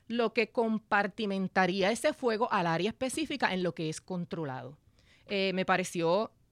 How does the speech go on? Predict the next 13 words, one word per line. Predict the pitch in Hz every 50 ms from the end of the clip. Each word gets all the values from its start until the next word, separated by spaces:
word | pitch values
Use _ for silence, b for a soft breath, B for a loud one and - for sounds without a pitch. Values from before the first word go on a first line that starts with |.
| _ _ _ _
bien | 180 175 233 226 208 214
interesante | 214 226 226 226 208 220 214 - 294 339 370 359 - 285 -
porque, | 233 214 190 - 185
pues, | - 190 185 175 - - -
estamos | 196 170 - - 160 165 170
bregando | 226 240 233 208 202 233 240
ahí, | 214 196
¿verdad? | 247 262 196 180 254 277 b b b b b b
Con | - 202 190 175
cocina, | - - 143 - - - 262 294 302 302 285 269 262 247 247 240 240 233
caliente, | - 180 147 151 185 214 254 269 269 269 269 254 247 _ 240 233 233 226 226 226 233 B B B B B
los | 233 233 208 208 -
pisos, | - _ - 226 240 247 - - 311 330 349 - - - -